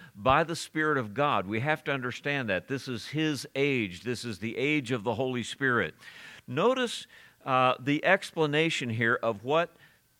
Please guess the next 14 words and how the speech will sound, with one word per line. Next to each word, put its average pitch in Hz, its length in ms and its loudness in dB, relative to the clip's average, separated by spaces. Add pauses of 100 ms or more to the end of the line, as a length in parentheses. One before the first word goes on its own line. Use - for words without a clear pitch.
(360)
Zechariah 131 720 4
saw 127 520 4
in 123 220 -2
the 117 80 0
first 147 400 0
three 139 240 -2
verses 113 720 0 (200)
when 123 200 -2
he 127 140 0
saw 123 600 4 (200)
these 120 500 -4 (260)
two 156 480 -2 (240)
olive 147 440 2
trees 113 560 -4